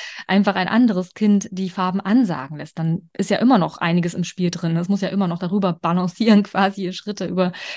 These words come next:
die einzelnen Steine machen. Also da hast du sozusagen einfach den Schwerpunkt des Spiels verlagert, weil eben vier Steine, also vier Farben in der Abfolge sich zu merken, tatsächlich für vierjährige Kinder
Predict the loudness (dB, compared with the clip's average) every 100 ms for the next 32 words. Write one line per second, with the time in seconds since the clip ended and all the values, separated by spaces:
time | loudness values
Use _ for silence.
0 | -8 -4 2 2 4 6 6 4 0 0
1 | 0 -2 -2 -4 -4 -2 -2 -2 -4 -4
2 | -2 -2 -2 -2 0 -2 0 0 -2 -6
3 | -14 -20 -18 -14 -6 2 2 2 2 2
4 | 4 4 4 2 2 2 2 2 2 2
5 | 2 2 2 -4 -4 0 0 0 -6 -8
6 | -6 -4 -2 0 2 0 0 -2 0 2
7 | 0 0 2 2 0 -2 0 0 0 -2
8 | -4 -6 -4 0 2 2 2 0 4 4
9 | 2